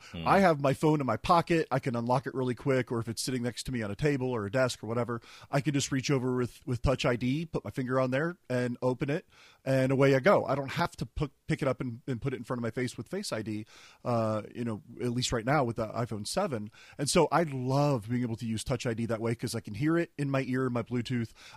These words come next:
Speaker 2: I don't have to be having it, you know, right in front of my face. And I, I will miss Touch I D if I got rid of my iPhone seven. This news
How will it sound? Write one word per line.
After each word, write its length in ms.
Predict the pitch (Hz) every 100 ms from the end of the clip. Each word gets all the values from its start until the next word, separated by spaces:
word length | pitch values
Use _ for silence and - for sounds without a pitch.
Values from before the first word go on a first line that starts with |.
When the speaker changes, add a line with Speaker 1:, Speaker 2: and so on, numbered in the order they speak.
| 120
Speaker 2:
I 40 |
don't 160 | 131 147
have 180 | 135 -
to 80 |
be 100 | 123
having 300 | 123 127 120
it, 100 | 117 -
you 80 | 123
know, 60 | 107
right 180 | 123
in 60 | 131
front 160 | 131 123
of 40 |
my 100 | 120
face. 440 | - 113 110 - - - - _ -
And 460 | 127 123 120 120 - -
I, 340 | 131 160 175 -
I 120 | 139
will 160 | 156 180
miss 380 | 160 180 -
Touch 220 | - 165 -
I 120 | 135
D 260 | 127 135
if 140 | 131 131
I 80 | 123
got 220 | 127 123
rid 120 | 127
of 80 | 120
my 140 | 127 123 123
iPhone 260 | 135 123
seven. 400 | - 147 170 104 - - -
This 260 | 120 160 -
news 380 | 156 202 175